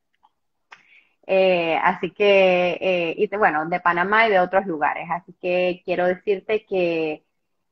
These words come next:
que bienvenido a este espacio, agradecerte por sacar tiempo para nosotros, para poder llevar el mensaje de la Santísima Virgen María, eh, donde nos,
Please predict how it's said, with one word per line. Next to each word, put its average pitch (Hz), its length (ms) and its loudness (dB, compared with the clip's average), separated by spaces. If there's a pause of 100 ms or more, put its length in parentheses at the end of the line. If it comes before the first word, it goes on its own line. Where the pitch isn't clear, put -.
(160)
que 185 120 0
bienvenido 185 560 2
a 202 120 4
este 196 200 -6
espacio, 208 600 0
agradecerte 190 1300 -2 (260)
por 220 320 4
sacar 185 440 0 (240)
tiempo 202 440 -2
para 175 200 2
nosotros, 190 640 -2 (920)
para 180 280 4
poder 180 260 0
llevar 190 260 4
el 196 140 0
mensaje 180 460 0
de 190 60 2
la 180 140 0
Santísima 196 580 -4
Virgen 196 380 -4
María, 170 600 -2 (440)
eh, 156 500 -8 (560)
donde 196 320 -10
nos, 190 280 -4